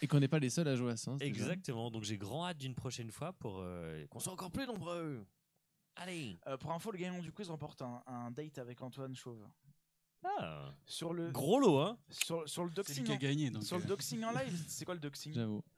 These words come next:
Speaker 4: Je sais
Speaker 1: Bah,
Speaker 4: pas.
Speaker 1: c'est qu'on, c'est qu'on l'a viré du Discord parce que, parce que voilà,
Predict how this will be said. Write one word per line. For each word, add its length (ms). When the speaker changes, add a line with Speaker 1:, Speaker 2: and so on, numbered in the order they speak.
Speaker 4:
Je 60
sais 100
Speaker 1:
Bah, 100
Speaker 4:
pas. 60
Speaker 1:
c'est 100
qu'on, 320
c'est 100
qu'on 160
l'a 120
viré 200
du 100
Discord 300
parce 200
que, 500
parce 140
que 100
voilà, 160